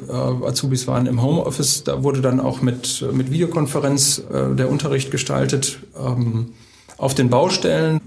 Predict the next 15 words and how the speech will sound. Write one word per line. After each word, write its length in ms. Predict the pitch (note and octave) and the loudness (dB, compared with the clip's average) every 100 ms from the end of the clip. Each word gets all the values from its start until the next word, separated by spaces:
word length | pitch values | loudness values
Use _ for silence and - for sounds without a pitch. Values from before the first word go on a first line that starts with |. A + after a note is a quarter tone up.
| - | -8
äh, 320 | - B2+ A#2+ | -10 -8 -4
arbeiten 480 | C3+ C#3 C#3 C#3 B2+ | 0 2 2 2 2
wir 340 | B2 A#2+ A#2 | 2 2 0
tatsächlich 540 | B2+ B2 C3 C3 B2 - | -2 0 0 2 0 0
mit 520 | C3 - C3 C3+ C3 | -4 -2 0 0 0
allen 320 | C3 C3 C#3 | 0 2 4
Hygienemaßnahmen 1080 | C3 C3 B2 C#3 C3 B2 C3+ C#3+ C3 B2+ B2 | 2 2 2 2 2 2 2 0 0 2 2
und 120 | B2+ | 0
Vorschriften 540 | - C3 - C3 - A2+ | -2 -2 -2 -2 -2 0
weiter. 320 | A#2+ C#3+ D3 | 0 0 0
Also 140 | C3+ | 0
das 220 | B2+ A#2+ B2+ | 0 0 0
heißt, 260 | B2 - | -2 0
die 80 | B2+ | 0
Mitarbeiter, 680 | B2 - B2+ A#2+ A#2+ C3 | 0 0 0 0 2 0